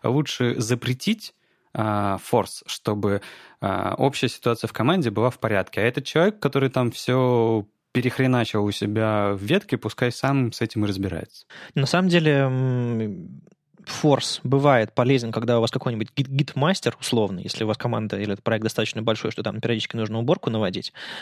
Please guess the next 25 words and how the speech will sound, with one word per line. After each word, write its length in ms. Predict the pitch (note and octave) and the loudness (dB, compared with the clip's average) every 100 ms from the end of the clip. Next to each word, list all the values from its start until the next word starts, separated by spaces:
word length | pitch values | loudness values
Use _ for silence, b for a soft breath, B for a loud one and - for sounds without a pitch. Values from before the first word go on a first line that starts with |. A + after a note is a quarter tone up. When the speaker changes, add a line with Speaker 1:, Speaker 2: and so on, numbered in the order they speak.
| B | B
Speaker 2:
а, 280 | - G2+ G2 | -6 -4 -2
или 420 | G#2 A2 G#2 G2 F#2+ | -2 -2 0 -2 -2
бить 220 | A#2 - | -4 -4
по 100 | B2 | -4
ушам, 340 | A2+ A#2 G#2+ G#2+ | -2 -2 -4 -6
э, 200 | - A#2 A#2 | -8 -8 -4
тех, 160 | A#2 | -6
кто, 520 | - - G#2+ F#2+ F#2+ G#2+ | -6 -8 -6 -6 -6 -12
м, 380 | G2 F#2+ F#2 - | -12 -12 -12 -6
ерунду 340 | A#2+ B2 A2+ | -4 -4 -2
написал. 480 | G#2 G#2 - G#2+ G#2 B B B - | -4 -4 -6 -4 -6 B B B 0
А, 540 | G#2+ A2 G#2+ G#2 G#2 | 2 4 4 2 0
там 280 | G#2+ G#2+ G2+ | 0 -2 -2
историю 380 | A#2+ - F3 C3+ | -2 0 2 2
переписать, 640 | C3+ A#2+ - - B2 A2 - | 2 -2 -2 0 0 0 -2
как-то 300 | G#2 - - | -6 -6 -6
перемержить 580 | B2 A2+ B2 D#3 C3 | -4 -2 0 0 0
что-то, 460 | - - A#2 G#2+ G#2+ | -4 -2 -2 -2 -4
или 300 | A2+ A#2+ A#2 | -2 -2 -2
просто 720 | - A#2+ A2+ - G2+ G2+ G#2 | 0 0 0 -4 -4 0 -2
удалить, 400 | A#2 A#2+ A#2+ A2 | 0 0 0 -2
не 60 | A#2 | -6
знаю, 200 | G#2+ G#2+ | -4 0
большие 380 | A2+ - C3 A2+ | 0 0 -2 0
файлы, 540 | - C#3 E3+ C#3+ C3 | 4 6 6 4 2